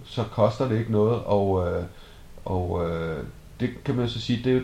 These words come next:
det er jo det, som der er med de her whistleblowers, at de har været, de har været nødt til at tjene penge på deres historie, de har været nødt til ligesom, de kan ikke få noget job ude i, i, øh, ja, de, de har jo brændt deres karriere af, ikke? Og, øh,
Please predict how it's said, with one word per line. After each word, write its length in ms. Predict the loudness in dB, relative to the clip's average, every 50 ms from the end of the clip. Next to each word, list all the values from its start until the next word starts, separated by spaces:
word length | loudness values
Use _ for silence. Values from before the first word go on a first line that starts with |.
| 0 0
det 80 | 2 2
er 40 | 2
jo 60 | 4
det, 200 | 2 2 2 2
som 120 | 0 -2
der 100 | 0 4
er 140 | 6 6 6
med 100 | 4 2 0
de 60 | -2
her 140 | 0 0 2
whistleblowers, 800 | 2 2 0 0 -2 -4 -4 0 2 4 4 4 2 -2 -6 -12 -18 -20 -20 -20 -12 -8 -6
at 160 | -4 -2 0
de 100 | 2 2
har 100 | 2 4
været, 280 | 4 2 2 2 0
de 80 | 2 2
har 60 | 4
været 160 | 4 4 4
nødt 200 | 4 2 0 0
til 80 | -2 -2
at 80 | -2 0
tjene 240 | 0 0 0 2
penge 240 | 2 2 2 2 2
på 80 | 0 0
deres 260 | 0 0 -2 -2 -4
historie, 480 | -8 -6 -4 -2 0 0 0 0 0 0
de 60 | 0 0
har 60 | 0
været 200 | 0 2 2 2
nødt 180 | 0 0 -2
til 140 | -4 -4 -4
ligesom, 300 | -4 -4 -4 -4 -4 -6 -6 -8 -18 -20 -20 -20 -20 -10 -4 -4
de 80 | -2
kan 80 | 0 0
ikke 140 | 0 0 0
få 80 | 0
noget 280 | 0 2 2 0 2 4
job 220 | 6 6 6 4 0 -12 -20 -14 -6 -2
ude 260 | 0 2 2 2 0
i, 320 | 0 0 0 0 0 0 0 -2 -4 -6 -6 -8
i, 160 | -8 -8 -8
øh, 280 | -8 -8 -8 -8 -10 -10 -10 -12 -14 -16 -20 -20 -20 -20 -20 -20 -20 -20 -20 -20 -20 -20 -20 -20 -20 -20 -20 -20 -20 -20 -20 -20 -20 -20 -20 -16 -10 -8
ja, 100 | -8 -6 -8 -10 -14 -18 -20 -16 -6 -2
de, 160 | -2 -2 0 0
de 80 | 2 4
har 80 | 4
jo 80 | 6 6
brændt 280 | 6 4 4 4 4
deres 260 | 2 2 2 0 -2 0
karriere 640 | 2 4 4 4 4 4 4 4 4 2 0 0 0
af, 300 | 0 0 0 -2 -8 -12 -14 -16 -10 -6
ikke? 160 | -6 -6 -6 -8 -18 -20 -10 -4 -2
Og, 340 | 0 2 4 4 4 4
øh, 160 | 4 2 2